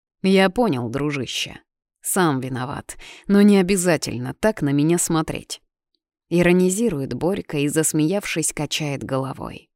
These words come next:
"Дурдом. Дожился. Уже с собакой разговариваю". "Боря, сынок,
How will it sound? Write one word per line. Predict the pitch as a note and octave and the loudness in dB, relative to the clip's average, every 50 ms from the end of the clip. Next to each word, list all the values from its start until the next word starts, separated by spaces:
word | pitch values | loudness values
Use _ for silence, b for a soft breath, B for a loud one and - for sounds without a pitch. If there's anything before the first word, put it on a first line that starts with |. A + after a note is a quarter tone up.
| _ _ _ _ _ _ _ _ _ _ _ _ _ _ - | _ _ _ _ _ _ _ _ _ _ _ _ _ _ -10
"Дурдом. | D#3 D3 F3+ F#3 D#3+ C#3+ C#3 C3+ C3 A#2+ B2+ - C#2+ D2+ D#2+ - B B B B B B B B | -6 -2 0 0 0 0 -2 -2 -4 -4 -6 -6 -8 -8 -12 -14 B B B B B B B B
Дожился. | B F#3+ F3 F#3+ F#3+ F#3 F#3 F3 G3 G3+ A3 D3+ C3+ - - C3+ C3 - - _ _ _ _ | B 2 4 6 6 6 4 4 2 2 2 0 0 -4 -4 -6 -8 -10 -12 _ _ _ _
Уже | - F#3+ F3+ F3 E3 F3 E3+ | 0 2 4 4 4 4 2
с | - | 2
собакой | - - - E3 D3+ D3+ D3+ D#3 C#3+ - C3+ B2 | 2 2 2 2 2 2 0 -2 -2 -2 -6 -8
разговариваю". | A#2+ C3+ C3+ C3 B2 C3+ C3+ C3 C3 C3 C#3 A#2+ A#2+ B2+ B2 - C3 - - _ _ _ _ _ _ _ _ _ _ _ _ _ _ _ _ _ _ _ _ _ _ _ _ | -6 -4 -4 -2 -2 -2 -4 -4 -6 -8 -8 -10 -10 -10 -10 -10 -12 -14 -16 _ _ _ _ _ _ _ _ _ _ _ _ _ _ _ _ _ _ _ _ _ _ _ _
"Боря, | - A#3+ G#3 G#3 A#3 B3 A3 F#3+ F3+ D#3+ D#3 D#3 D3 C#3 _ _ - | -2 0 2 4 6 6 6 6 6 4 2 0 -2 -4 _ _ -12
сынок, | - - - E4+ C#4 B3 A#3+ A3+ G3+ F3 D#3+ - - | -6 0 2 4 4 4 4 4 4 2 2 0 -4